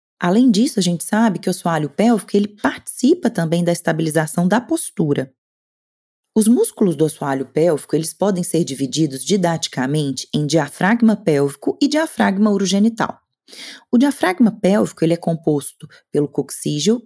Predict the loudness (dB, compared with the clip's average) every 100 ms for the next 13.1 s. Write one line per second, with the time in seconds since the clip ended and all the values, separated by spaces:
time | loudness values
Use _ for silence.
0 | -2 0 2 4 4 4 2 2 2 2
1 | 2 2 2 -2 -2 2 2 2 -6 -20
2 | _ 2 2 -4 0 2 4 2 2 2
3 | 2 2 2 4 4 2 0 -6 -6 -2
4 | 0 2 -2 -12 -14 -20 -4 -4 -2 -2
5 | -2 -4 -4 -4 -2 0 0 -4 _ -2
6 | 0 -2 -4 -6 -6 -2 2 4 2 -2
7 | _ 2 4 4 4 0 -2 -2 -2 -4
8 | -8 _ _ _ _ 0 2 2 0 0
9 | 0 0 0 0 0 2 0 0 -2 0
10 | 0 -2 -12 _ -4 -2 -4 -6 -6 -2
11 | 0 -2 -4 -4 0 2 2 -2 -6 -14
12 | _ -2 0 0 -2 -2 -2 -2 -2 -4